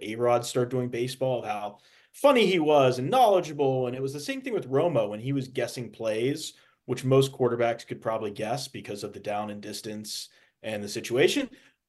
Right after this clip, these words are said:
Um, it's a, it's a, reminds me a lot of the A-Rod thing, because now then it became like people couldn't stand A-Rod on the broadcast 'cause it was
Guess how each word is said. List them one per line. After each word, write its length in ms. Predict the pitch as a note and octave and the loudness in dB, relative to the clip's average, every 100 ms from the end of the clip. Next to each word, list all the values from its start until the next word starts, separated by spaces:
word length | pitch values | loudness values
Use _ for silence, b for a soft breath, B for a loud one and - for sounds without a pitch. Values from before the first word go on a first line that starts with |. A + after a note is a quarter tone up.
| - | 2
Um, 360 | C#3+ D3 D3+ - - | 8 8 6 0 0
it's 160 | F3+ | 4
a, 100 | C4+ B3+ | 4 2
it's 160 | A#3+ A#3+ | 0 0
a, 80 | F3 | -4
reminds 580 | E3+ E3+ D3+ F3 G#3+ D#3 | -4 -4 -2 -2 -4 -4
me 80 | |
a 80 | C3+ | -2
lot 320 | A#2+ A#2 A#2+ | 0 2 2
of 120 | A2 G#2 | 2 -6
the 160 | G#2+ A#2 | -10 -6
A-Rod 280 | B2 A2+ G2+ | -4 -4 -8
thing, 160 | G2 | -14
because 200 | G2 G#2 | -14 -8
now 340 | C3 E3 F3 D3 | 0 4 4 4
then 140 | F#3 | 2
it 80 | F3+ | 0
became 280 | C3+ C3+ A#2 | 0 -2 -4
like 180 | A2 G#2 | -4 -6
people 220 | C3+ B2 | -10 -8
couldn't 340 | - A#2+ A#2+ - _ _ - | -4 -4 -4 -14 _ _ -12
stand 600 | - - D#3+ F#3+ F3+ C3 | -10 -6 -6 -2 0 2
A-Rod 400 | G#2+ F#2+ F2 F2 | 0 -2 -12 -12
on 120 | F#2 | -16
the 60 | F#2 | -16
broadcast 760 | F#2 F2+ - G2 F2 G#2 - b b _ | -14 -12 -12 -14 -12 -12 -14 b b _
'cause 140 | C3 D3 | -2 0
it 60 | |
was 120 | D#3 | -2